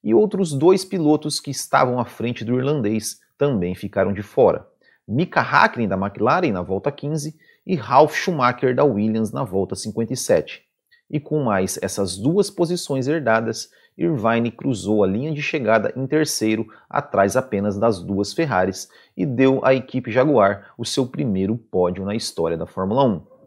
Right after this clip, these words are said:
O G P de Mônaco de dois mil e um também marcou a última pole position de David Coulter, a quadragésima oitava vitória de Michael Schumacher e o G P de número duzentos e cinquenta da equipe Benetton.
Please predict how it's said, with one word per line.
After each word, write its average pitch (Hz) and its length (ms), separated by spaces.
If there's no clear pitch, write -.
O 220 100
G 196 140
P 190 160
de 165 100
Mônaco 160 460
de 117 80
dois 120 220
mil 151 160
e 151 80
um 190 160
também 175 300
marcou 131 500
a 120 40
última 143 480
pole 120 260
position 113 580
de 92 80
David 95 340
Coulter, 170 400
a - 120
quadragésima 139 840
oitava 110 480
vitória 156 600
de 104 100
Michael 98 380
Schumacher 113 540
e 131 100
o 135 60
G 143 160
P 117 180
de 113 140
número 110 280
duzentos 104 540
e 107 60
cinquenta 92 520
da 98 100
equipe 107 300
Benetton. 101 420